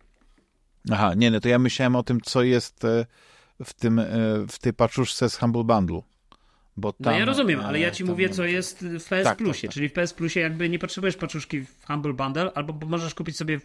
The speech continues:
Speaker 2: Street Fighter thirtieth Anniversary Collection, Collection i będziesz miał wtedy te, albo kupisz to, albo ściągniesz
Speaker 1: Nie.
Speaker 2: P S Plusa i będziesz miał te wszystkie gry.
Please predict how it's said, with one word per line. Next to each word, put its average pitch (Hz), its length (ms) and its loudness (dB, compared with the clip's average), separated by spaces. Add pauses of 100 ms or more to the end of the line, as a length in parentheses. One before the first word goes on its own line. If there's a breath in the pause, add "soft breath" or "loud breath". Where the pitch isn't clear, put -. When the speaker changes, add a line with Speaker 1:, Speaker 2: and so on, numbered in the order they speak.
Speaker 2:
Street 165 280 -6
Fighter 156 340 -4
thirtieth 151 400 -6
Anniversary 139 520 -4
Collection, 143 500 -6 (360 loud breath)
Collection 156 400 -2
i 165 40 -2
będziesz 151 280 -4
miał 151 120 -4
wtedy 143 200 -6
te, - 160 -12
albo 156 220 -4
kupisz 165 380 -8
to, 180 140 -2
albo 151 160 -2
ściągniesz 147 320 -2
Speaker 1:
Nie. 139 140 6
Speaker 2:
P 120 60 6
S 98 60 2
Plusa 165 200 -4
i 151 40 -2
będziesz 147 220 -4
miał 147 80 -4
te 131 120 -8
wszystkie 117 280 -10
gry. 104 160 -8